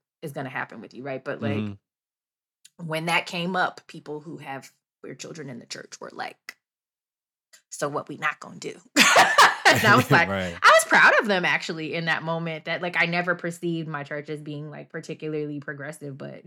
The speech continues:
Speaker 1: <laughs> I was a
Speaker 2: Yeah.
Speaker 1: grown woman before I realized, like, "Oh, like, this is actually what the culture is here." But if you walked in there, you would not feel that at all.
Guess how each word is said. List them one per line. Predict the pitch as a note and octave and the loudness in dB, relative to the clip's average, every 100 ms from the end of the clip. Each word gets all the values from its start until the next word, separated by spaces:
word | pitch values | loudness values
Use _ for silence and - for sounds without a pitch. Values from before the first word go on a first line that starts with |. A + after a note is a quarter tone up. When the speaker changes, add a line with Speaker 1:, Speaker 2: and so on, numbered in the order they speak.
| - | -4
Speaker 1:
<laughs> | G#3 - _ - - _ _ _ - | -4 -4 _ -10 -10 _ _ _ -8
I | - | -2
was | D#3 D#3+ | 0 0
a | |
Speaker 2:
Yeah. | |
Speaker 1:
grown | E3+ F3+ F#3+ | 2 2 4
woman | G3 G3 E3+ C#3+ - | 4 2 0 -4 -2
before | F3 F3+ | -2 4
I | D#3+ D#3+ | 6 6
realized, | E3+ E3 D#3 D3+ D#3 | 4 2 2 2 -2
like, | D#3 C#3+ F3+ | -4 -6 -2
"Oh, | C4 F3 C#3 | 0 0 -2
like, | D#3+ D#3 D#3+ | -2 -4 -2
this | F3+ G3+ | -2 0
is | F3 | -2
actually | F3 D#3+ - E3 | 0 0 0 -4
what | E3 E3 | -4 -8
the | |
culture | D#3+ F3 E3+ C#3+ | -4 -4 -4 -6
is | D3+ | -6
here." | D3+ D3+ | -8 -6
But | D3+ | -4
if | F3 | -4
you | G3 | -4
walked | C#3+ D3+ - | -2 -2 -4
in | D3 D3+ | -8 -8
there, | C#3+ | -10
you | C#3+ D3 | -10 -10
would | C#3+ | -8
not | C#3 - | -10 -10
feel | C#3+ C3+ | -10 -10
that | C3+ | -12
at | C3 | -14
all. | C3 C3 D3+ | -14 -12 -12